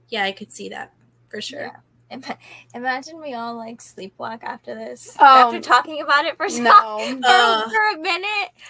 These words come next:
Speaker 3: No, thank you.
Speaker 1: Yeah,
Speaker 3: I would say
Speaker 1: uh-uh.
Speaker 3: hard pass.
Speaker 2: Okay, I'm ju-, I'm just joking.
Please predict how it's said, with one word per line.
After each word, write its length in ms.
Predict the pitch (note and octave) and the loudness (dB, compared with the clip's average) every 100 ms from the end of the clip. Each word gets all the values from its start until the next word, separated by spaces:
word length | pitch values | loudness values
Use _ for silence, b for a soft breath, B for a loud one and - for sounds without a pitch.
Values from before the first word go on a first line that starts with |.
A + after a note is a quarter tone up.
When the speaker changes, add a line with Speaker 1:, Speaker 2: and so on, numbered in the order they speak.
| B - | B -6
Speaker 3:
No, 880 | D4 E4+ E4+ E4+ E4+ E4 E4 E4 D4+ _ - | 4 6 8 8 6 2 -2 -6 -8 _ -12
thank 340 | A3+ A3 G#3+ | -10 -10 -14
you. 580 | G#3+ D3+ A2 A#2 - B3 B3 _ _ _ _ _ _ _ _ _ | -14 -12 -10 -10 -12 -16 -20 _ _ _ _ _ _ _ _ _
Speaker 1:
Yeah, 180 | G#3+ F#3 | -4 -4
Speaker 3:
I 40 | A#3+ | -4
would 120 | A#3+ | -8
say 60 | A3+ G#3 | -10 -6
Speaker 1:
uh-uh. 40 | G3+ | -6
Speaker 3:
hard 120 | G3 | -6
pass. 300 | - - - - _ _ _ - | -12 -16 -20 -20 _ _ _ -20
Speaker 2:
Okay, 80 | - | -18
I'm 200 | C4+ C#4 | -18 _
ju-, 120 | E4+ E4 - | -20 -20 -20
I'm 100 | B3+ | _
just 300 | D4+ D#4+ _ | _ _ _
joking. 320 | C4 B3+ | -20 -20